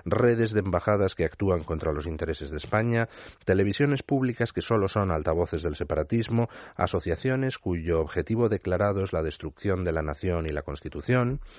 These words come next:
Doce, se ha rescatado a las cajas de ahorros quebradas por los propios políticos mientras a los ciudadanos de a pie nos crujían a impuestos. Trece, se ha permitido sin mover un dedo que continúe el saqueo del archivo de Salamanca.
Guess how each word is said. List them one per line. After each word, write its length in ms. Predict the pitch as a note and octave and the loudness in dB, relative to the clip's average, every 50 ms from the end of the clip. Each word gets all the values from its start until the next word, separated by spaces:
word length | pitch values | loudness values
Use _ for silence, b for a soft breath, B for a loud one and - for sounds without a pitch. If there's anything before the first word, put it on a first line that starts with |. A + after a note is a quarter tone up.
| B B B B B B B B B B | B B B B B B B B B B
Doce, 480 | - G2+ D3 D3 - - E2+ D#2 - - | 0 2 2 2 4 2 0 0 0 -4
se 220 | - - - C#3+ | -4 0 2 2
ha 40 | D3+ | 4
rescatado 600 | E3 E3 D#3 - - C3+ B2 - C#3 C3+ C3+ B2+ | 4 2 0 2 0 0 2 4 4 4 4 4
a 20 | |
las 140 | A#2+ G#2 - | 4 2 0
cajas 260 | - A#2+ - B2 A2+ | 0 -2 0 0 0
de 80 | A2+ A2 | 2 2
ahorros 280 | A2+ A#2 A#2 A2 - | 2 2 2 0 0
quebradas 580 | - - F2 F2 G#2+ A#2+ A#2 G2+ E2 D2+ D2 - | 0 0 0 2 4 2 2 2 2 0 -2 -4
por 160 | - E2 D#2+ | -6 -6 -6
los 80 | D#2+ D2+ | -6 -4
propios 320 | - A#2+ C3 - C3+ C3 - | -2 -2 0 0 0 0 2
políticos 640 | - F#2 G2+ A#2 A#2+ - A#2+ - - B2 A#2 A2+ | 2 2 2 2 0 -2 -4 0 0 0 0 2
mientras 580 | F#2 F2 F2 E2+ E2 E2 D#2 - E2+ D#2+ - - | 0 0 0 0 0 0 0 0 0 0 0 0
a 60 | E2 | 0
los 160 | D#2 D#2+ - | 0 -2 -4
ciudadanos 540 | - - E2 D#2+ E2+ F2+ G2+ A2+ B2+ C#3 C3 | -4 -4 0 0 2 2 2 2 0 -2 -2
de 100 | B2 F#2+ | 0 -2
a 40 | E2 | -2
pie 280 | - - G2 G2 F#2 F#2+ | -2 -2 -2 -2 -2 -2
nos 160 | G2 F#2 - | -2 -6 -4
crujían 560 | - E2+ D#2+ F2 - - G2+ G#2+ A2 G#2 F#2+ | -4 -4 -4 -4 -4 -4 -2 -2 0 0 0
a 80 | F2+ E2 | -2 -2
impuestos. 640 | E2 D#2 - A2+ G#2 - - - C#2+ C2 - - B B B B B B B B _ | -2 2 2 2 2 2 -2 -8 -10 -10 -10 -14 B B B B B B B B _
Trece, 420 | - D3 C3 B2+ - - E2 - - | 2 2 2 2 0 -4 -4 -4 -4
se 220 | - - - C3+ | -8 -2 0 0
ha 40 | C#3+ | 2
permitido 500 | D3 E3 D3+ D3 C#3 B2+ - D3 C#3+ D3 | 2 2 0 0 0 0 0 2 2 2
sin 160 | C#3 B2 A2 | 2 2 2
mover 260 | G#2 G2+ G#2 A#2 A#2+ A#2+ | 2 2 2 4 4 2
un 140 | G#2+ G#2 | 2 2
dedo 240 | G#2 A2+ A2+ A2+ A2+ - | 2 2 2 2 2 0
que 100 | - D#2+ | -2 -4
continúe 500 | - E2+ E2+ E2 E2+ E2+ G2+ A2+ A#2+ A#2 | -4 -4 -4 -4 -4 -4 -2 -2 -2 -2
el 120 | A#2 A2 | -2 -2
saqueo 400 | - - E2+ - G#2 G2+ G#2 G#2+ | -2 -4 -4 0 0 0 2 2
del 140 | G2 E2 D2 | 2 2 0
archivo 360 | D2 D2 - - G2 G2+ F#2+ | -2 -4 -4 -2 0 2 2
de 80 | F2 D#2+ | 2 2
Salamanca. 640 | - F2 D#2 D2+ F2 G2+ G2 F2+ E2 - C#2+ C2+ | 2 2 0 2 2 2 0 0 0 -2 -2 -4